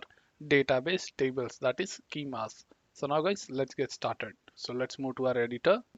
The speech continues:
So now guys, first step, we need to check our database is connected or not. So that we can check in our dot env file, and here is the database name. So guys, make sure you are connected. And so guys, here you see, I have already created the database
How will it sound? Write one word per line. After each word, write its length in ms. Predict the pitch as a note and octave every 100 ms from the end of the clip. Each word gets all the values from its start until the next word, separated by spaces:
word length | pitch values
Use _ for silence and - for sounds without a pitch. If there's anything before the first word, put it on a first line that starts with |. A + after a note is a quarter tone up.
| _
So 160 | - D3
now 180 | D#3
guys, 180 | F3+ F#3+
first 280 | - D#3+ -
step, 140 | G3 -
we 140 | D3
need 200 | D#3 D3+
to 60 | C#3
check 240 | - F#3 - - -
our 260 | C3+ C3+ -
database 640 | D3 C#3 C#3 C3 C3+ -
is 80 | B2+
connected 400 | - A#2+ A2 - -
or 120 | C#3
not. 220 | C3 A#2+ - -
So 480 | - C#3 C#3 C#3+ C3 _ D#3
that 180 | C#3 C3+ -
we 80 | C3+
can 180 | C#3+ C#3
check 220 | C#3 -
in 100 | C#3
our 80 | B2
dot 320 | B2 A#2+ - -
env 340 | C#3 A#2+ C3+
file, 300 | - C#3+ A3 - - _ -
and 240 | C3+ C3
here 260 | - - D#3
is 100 | C3
the 120 | C#3
database 600 | E3+ C3+ C3 A#2+ A#2 -
name. 220 | B2+ A2 - _ _ _
So 160 | - C#3
guys, 280 | C#3+ D3 -
make 180 | C3 B2+
sure 220 | - D#3 D#3 -
you 160 | C3+
are 80 | B2 -
connected. 520 | B2 B2+ - G3 G3+ -
And 400 | C3 B2+ B2+ A#2+ - _ _ _
so 280 | - C3 B2+
guys, 260 | C3+ B2+
here 180 | - C#3 C3+
you 100 | C3
see, 240 | F#3 G#3+ _ -
I 180 | C3+ C3
have 300 | B2+ C3 C3
already 400 | B2+ B2+ C3 D#3
created 500 | - D3+ D3+ D#3+ D3+
the 100 | D3
database 500 | D3 D3+ D#3 A3